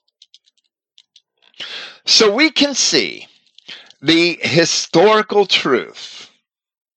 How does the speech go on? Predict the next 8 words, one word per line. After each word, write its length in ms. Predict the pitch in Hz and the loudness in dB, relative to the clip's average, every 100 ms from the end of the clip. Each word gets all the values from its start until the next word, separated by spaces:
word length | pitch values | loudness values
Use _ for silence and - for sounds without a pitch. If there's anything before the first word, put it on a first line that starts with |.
| - - - - | -20 -16 -16 -6
which 340 | - 170 - - | 0 2 2 2
John 300 | 196 214 196 | 4 4 4
had 280 | 190 185 | 2 0
put 240 | - 190 - | 2 0 2
in 220 | 156 143 | 0 0
simple 480 | 127 - 185 196 233 | 0 0 0 2 4
language 460 | 226 220 180 165 - | 4 2 0 -2 0
here, 380 | 190 117 - | 2 0 -2